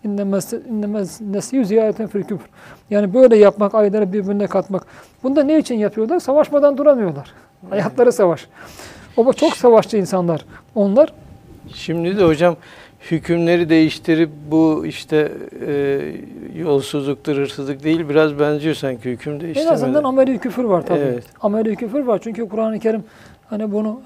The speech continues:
Speaker 1: e, itikat ve amel karıştırmamak lazım. Yani amel imandan cüz değildir ama fakat bir küfür ameli ağır basıyorsa yani o
Speaker 2: Evet.
Speaker 1: amel bir kafir ameldir.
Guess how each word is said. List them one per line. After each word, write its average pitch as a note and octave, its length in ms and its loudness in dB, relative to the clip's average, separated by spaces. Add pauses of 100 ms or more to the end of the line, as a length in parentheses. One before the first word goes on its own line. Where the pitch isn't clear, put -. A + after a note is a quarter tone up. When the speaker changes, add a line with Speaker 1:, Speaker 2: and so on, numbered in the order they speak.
Speaker 1:
e, F#3 340 -6
itikat G#3+ 500 -4
ve A3+ 40 -4
amel G#3 320 -2
karıştırmamak G3+ 720 -4
lazım. D#3+ 280 -6 (420)
Yani B3 120 -10
amel G#3+ 220 -2
imandan G#3 520 -2
cüz F3+ 220 -8
değildir G#3 320 0
ama C4 220 0 (340)
fakat - 440 -4
bir B3+ 120 -4
küfür C#4 340 -4
ameli G3+ 400 4
ağır G3+ 320 0
basıyorsa G3+ 520 -4 (100)
yani F#3+ 200 -8 (680)
o G3+ 60 -18
Speaker 2:
Evet. C#4+ 160 -2
Speaker 1:
amel B3 260 8 (220)
bir B3 80 -4
kafir G#3+ 380 2
ameldir. D3 560 -6